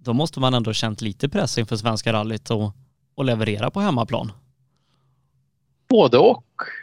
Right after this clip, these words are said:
Speaker 2: Alltså, det var nog inte, nej, <clears throat> min känsla var i alla fall att pressen var av i och med att vi hade gjort så himla bra i Lepaja. Eh, men det var ju klart liksom att vi, vi märkte av att det var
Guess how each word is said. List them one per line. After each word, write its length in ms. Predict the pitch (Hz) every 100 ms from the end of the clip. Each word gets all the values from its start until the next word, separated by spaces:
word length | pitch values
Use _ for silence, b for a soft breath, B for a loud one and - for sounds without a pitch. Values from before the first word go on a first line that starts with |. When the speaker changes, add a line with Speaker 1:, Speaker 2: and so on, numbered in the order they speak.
| B
Speaker 2:
Alltså, 380 | - 165 156 165
det 120 | 160
var 180 | 156 170
nog 240 | 165 170 196
inte, 300 | - - 196
nej, 440 | 180 190 180 185 - - 170
<clears throat> 180 | 156
min 320 | 131 156 240 220
känsla 360 | - 151 131
var 60 | 127
i 20 |
alla 80 | 113
fall 140 | 113
att 160 | 113 -
pressen 420 | 135 - - 113
var 140 | 110
av 440 | 131 147 196 113 131
i 120 | 120
och 60 | 117
med 100 | 110
att 100 | 120
vi 60 |
hade 160 | 113 110
gjort 140 | 110
så 100 | -
himla 220 | 113 107
bra 160 | 107 110
i 40 |
Lepaja. 480 | 110 107 - 123 151 - _ _ _ _ _ _ B B B B _ -
Eh, 260 | 117 110
men 140 | 123 131
det 80 | 123
var 100 | 143
ju 140 | 170
klart 340 | - 123 120
liksom 240 | 123 - 113
att 100 | 113
vi, 720 | 131 120 120 120 127 139 156
vi 160 | 120 117
märkte 300 | 113 110 127
av 200 | 113 107
att 160 | 104
det 80 | 127
var 220 | 123 110